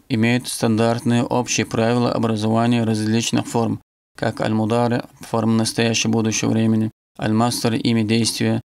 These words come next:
исм фа'аль, имя действующего и так далее.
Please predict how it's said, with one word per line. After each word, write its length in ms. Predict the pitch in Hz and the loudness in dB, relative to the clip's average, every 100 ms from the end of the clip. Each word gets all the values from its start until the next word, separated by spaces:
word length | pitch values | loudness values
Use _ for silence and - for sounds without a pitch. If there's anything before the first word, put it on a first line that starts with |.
| _ | _
исм 260 | - - 113 | -4 0 0
фа'аль, 360 | - 117 120 - | 0 0 0 0
имя 260 | 120 113 | 2 2
действующего 640 | 110 113 - 117 110 - 117 | 2 2 0 0 0 0 -2
и 100 | - | 0
так 180 | 113 | 0
далее. 380 | 110 110 - - | 2 0 -2 -8